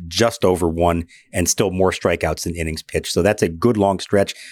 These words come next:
that includes that little period of time where he was shut down with the finger thing, and, uh, they gave him a little bit of a break.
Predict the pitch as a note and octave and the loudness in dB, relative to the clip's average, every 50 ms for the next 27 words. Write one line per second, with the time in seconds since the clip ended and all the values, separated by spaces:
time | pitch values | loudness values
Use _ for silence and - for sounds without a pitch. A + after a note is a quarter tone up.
0 | - - - G2+ F2+ F2+ F2+ E2 - - - F#3 F#3 D3 A2 A#2 A2 G2+ G#2 A2+ | -14 -6 0 0 2 2 0 -2 -2 0 2 2 2 2 2 2 0 0 2 2
1 | A2+ G#2+ G2 F#2+ - - - B2+ A#2 G#2 F#2 F2 - - G2 F#2+ F#2+ F2 F2 E2 | 2 4 2 0 -2 -4 -2 0 2 2 2 0 0 -2 -2 0 0 0 0 2
2 | F#2+ F2+ D#2+ D#2 - - G#2 F2 - - F#2+ F2+ F2+ F2+ E2+ E2 E2 - E2 - | 2 2 0 0 0 0 0 0 0 0 0 2 2 0 0 -2 -4 -6 -6 -4
3 | - G2+ F#2 F2 F2+ E2+ - - F2+ F2 F2 E2+ D#2+ D2+ - - - - - - | -2 -2 0 0 0 0 0 0 0 0 0 0 -2 -4 -6 -10 -18 -20 -20 -20
4 | - - - - D#2+ E2 D#2+ E2+ F2 F2+ F2+ D#2+ E2 E2 D#2 E2 E2 D#2 D2 D#2+ | -20 -20 -14 -8 -6 -4 -2 0 2 2 2 0 0 -2 -2 -2 -2 -2 -2 -4
5 | D2 C#2+ D2 C#2 D2 B2 B2+ G2 - - | -4 -4 -6 -2 0 0 0 0 -2 -8